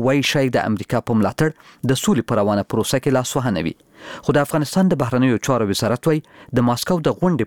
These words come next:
په اړه له روسي لوري سره د دوی مذاکرې روانې دي. روسیا وایي د دې غونډې د دقیقې نیټې او د ګډونوالو د لیست پر نهایي کېدو کار روان دی. صالح محمد صالح راپور لري.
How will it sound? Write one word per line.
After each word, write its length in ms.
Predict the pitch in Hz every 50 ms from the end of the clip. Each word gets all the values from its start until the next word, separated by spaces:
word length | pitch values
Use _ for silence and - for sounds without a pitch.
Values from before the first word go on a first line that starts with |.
| -
په 120 | 117 107 101
اړه 540 | - - - _ _ _ - - _ 120 113
له 220 | 113 110 110 110
روسي 300 | 113 110 - - 208 165 160
لوري 220 | 160 160 160 - -
سره 180 | 165 156 147 127
د 120 | 113 101 110
دوی 100 | 120 117 107 98
مذاکرې 540 | 90 120 104 95 - - 113 117 120 120 131
روانې 260 | 135 127 104 92 101 95
دي. 60 | 101 - _ _ _ - - - - -
روسیا 260 | 127 123 - - 160 151 143
وایي 140 | 147 135 127
د 300 | - - - - 120 131 117 135
دې 60 | 131 123
غونډې 260 | - 143 143 135 139 131 107 127
د 160 | 117 92 -
دقیقې 360 | 117 - - 175 - - 127 104
نیټې 280 | 101 104 - - 165 170 170 -
او 60 | - 120 98
د 80 | 113 92 -
ګډونوالو 580 | 110 98 101 107 104 113 123 117 104 101 95 107
د 140 | 104 110 151
لیست 180 | 165 - - - -
پر 80 | 117 113 107
نهایي 240 | 95 107 101 101 - -
کېدو 280 | 113 98 98 117 - - 156
کار 180 | 156 117 - 101
روان 260 | 92 101 104 104 92
دی. 60 | - - - - _ _ _ _ - -
صالح 260 | - 98 95 101 98 107
محمد 280 | 95 107 107 110 - -
صالح 500 | 143 131 127 135 131 - _ _ - 127 123
راپور 380 | 113 - - 113 - - -
لري. 140 | - - -